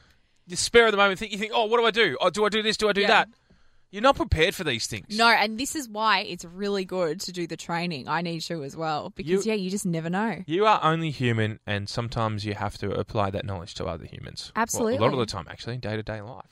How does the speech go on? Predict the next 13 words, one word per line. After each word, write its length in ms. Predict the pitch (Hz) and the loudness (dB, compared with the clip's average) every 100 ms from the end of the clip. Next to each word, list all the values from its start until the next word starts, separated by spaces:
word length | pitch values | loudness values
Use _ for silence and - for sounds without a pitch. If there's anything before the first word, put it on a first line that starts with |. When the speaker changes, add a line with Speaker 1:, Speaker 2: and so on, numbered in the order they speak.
| _ | _
Speaker 2:
Well, 100 | 214 | 2
there 100 | 240 | 4
you 100 | 240 | 4
go. 160 | 165 180 | 2 2
That 160 | 247 | 0
story 340 | - 214 196 175 | 0 0 0 0
has 120 | 175 | -4
definitely 340 | 180 180 170 165 | -6 -6 -8 -8
knocked 320 | 156 175 - | -8 -8 -8
my, 260 | 190 160 147 | -6 -4 -4
um, 320 | 135 170 233 - | -6 -8 -8 -2
face 320 | 190 180 - | 0 -2 -4
masks 580 | 180 160 233 - - | -4 -2 -4 -8 -14